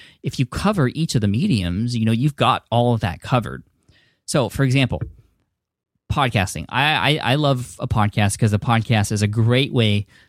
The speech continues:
to build a relationship with your reader. You know, it's better than a blog with just text only. Uh, and, and in many ways, it's better than video. Because with a podcast, you can put yourself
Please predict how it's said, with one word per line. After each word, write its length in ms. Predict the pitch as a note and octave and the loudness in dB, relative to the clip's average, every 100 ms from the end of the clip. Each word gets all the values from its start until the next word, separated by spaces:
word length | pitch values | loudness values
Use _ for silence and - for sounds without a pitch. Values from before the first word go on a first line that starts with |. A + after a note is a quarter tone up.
| _ | _
to 120 | - | -2
build 380 | G#2 A#2 A2 G#2+ | 0 2 4 2
a 100 | - | 0
relationship 720 | G#2+ A2 C3 C3+ A#2+ A2 F#2 - - _ - | -2 2 2 2 2 0 -2 -6 -14 _ -2
with 220 | A2 - | -2 0
your 120 | G#2+ | 0
reader. 280 | G#2 G2 F2 | 0 0 -2
You 100 | G2+ | 0
know, 100 | G#2 | 0
it's 120 | G2+ | 0
better 280 | - A2+ B2+ | 0 2 2
than 160 | B2+ B2+ | 2 2
a 40 | |
blog 380 | B2 A2 G#2 G#2+ | 2 2 4 2
with 140 | G#2+ | 0
just 200 | - G#2+ | 0 -2
text 260 | - G2 G2+ | -2 -4 -2
only. 360 | F#2+ F2+ F2 - | -2 -2 -4 -2
Uh, 20 | |
and, 420 | G2+ G2 D#2+ A2 | 0 0 0 -2
and 160 | - A2+ | 0 0
in 160 | A2 A#2 | 2 2
many 240 | D#3+ A3 | 2 2
ways, 480 | C#3 G2+ F#2 F#2 - - _ | 2 2 0 -4 -10 -20 _
it's 140 | A#2 | -6
better 240 | - A2 A2 | 0 0 2
than 180 | G#2+ G2 | 0 -2
video. 460 | B2 B2+ C#2 - _ _ _ _ | -2 -2 -4 -10 _ _ _ _
Because 380 | C#3 B2+ B2 A2+ | -2 0 2 2
with 120 | A2+ | 2
a 60 | A2 | 0
podcast, 540 | - D#3+ D#3+ B2 A2+ | 0 -2 0 -2 0
you 80 | C3 | -2
can 180 | - A#3 | 0 -2
put 240 | - G3+ | 0 0
yourself 520 | D#3 C#3+ - A2+ - | 0 0 0 0 -2